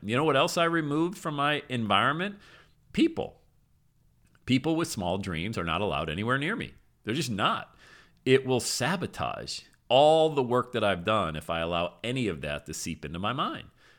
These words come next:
I just can't have that happen, or I'm gonna go back to default. I'm gonna go back to where I was twenty years ago.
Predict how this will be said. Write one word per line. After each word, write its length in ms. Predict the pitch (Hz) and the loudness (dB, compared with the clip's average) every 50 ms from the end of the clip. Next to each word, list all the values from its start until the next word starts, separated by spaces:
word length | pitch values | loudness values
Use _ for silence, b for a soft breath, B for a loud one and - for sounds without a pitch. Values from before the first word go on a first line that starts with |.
| b b b | b b b
I 60 | 185 | -4
just 180 | 196 123 - - | -2 -2 -2 -2
can't 180 | - 143 123 | -2 -2 0
have 220 | 120 127 139 160 151 | 0 -2 -2 -2 0
that 160 | 127 120 113 | 0 0 0
happen, 260 | 120 131 147 - 104 | 0 -2 -2 -2 0
or 140 | 107 110 107 | 2 2 2
I'm 140 | 101 107 107 | 2 2 0
gonna 160 | 107 113 117 | -2 -2 0
go 100 | 120 120 | 0 -2
back 300 | 104 92 87 90 - - | 0 0 -2 -2 -2 -4
to 60 | 107 | -4
default. 480 | 101 139 202 - - - 80 58 - - | -4 -2 -2 -2 -2 -4 -4 -4 -6 -8
I'm 80 | - 95 | -8 -6
gonna 80 | 101 | -4
go 80 | 98 110 | -2 -2
back 240 | 98 98 95 - - | 0 0 -2 -2 -2
to 40 | |
where 120 | 90 90 90 | -4 -2 0
I 20 | |
was 260 | 87 80 80 85 90 | 0 0 -2 -4 -4
twenty 260 | - - - 92 98 104 | -6 -6 -6 -4 -2 -2
years 200 | 123 175 180 - | -2 -2 -2 -4
ago. 320 | 87 67 64 50 - - | -6 -8 -10 -12 -12 -16